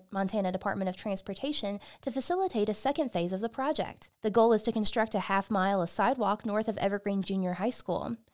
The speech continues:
The Evergreen School District is sponsoring the application on behalf of the Evergreen Community Partners and the Evergreen Chamber of Commerce. The project will complete the most critical section of sidewalk needed to ensure the safety and access for school-age children in the area.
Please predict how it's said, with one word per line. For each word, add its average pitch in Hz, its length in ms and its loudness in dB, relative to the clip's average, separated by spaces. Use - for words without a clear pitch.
The - 80 4
Evergreen 294 340 4
School 302 260 0
District 302 360 -2
is 269 120 -2
sponsoring 240 500 4
the 214 100 0
application 220 560 0
on 196 100 2
behalf 190 340 0
of 185 120 -2
the 180 120 -2
Evergreen 185 400 0
Community 180 440 -2
Partners 240 480 -2
and 196 120 0
the - 80 -2
Evergreen 262 360 0
Chamber 185 280 0
of 190 120 -2
Commerce. - 580 -2
The 311 80 -10
project 302 460 4
will 269 100 2
complete 247 480 -2
the 226 80 4
most 233 300 4
critical 330 340 2
section 226 340 0
of 196 120 0
sidewalk 202 480 2
needed 202 320 0
to - 140 -2
ensure 208 320 0
the 190 100 -2
safety 196 480 -4
and 190 80 -4
access 175 480 0
for 170 100 -2
school-age 180 500 2
children 226 320 2
in 170 80 2
the 160 160 0
area. 165 420 -2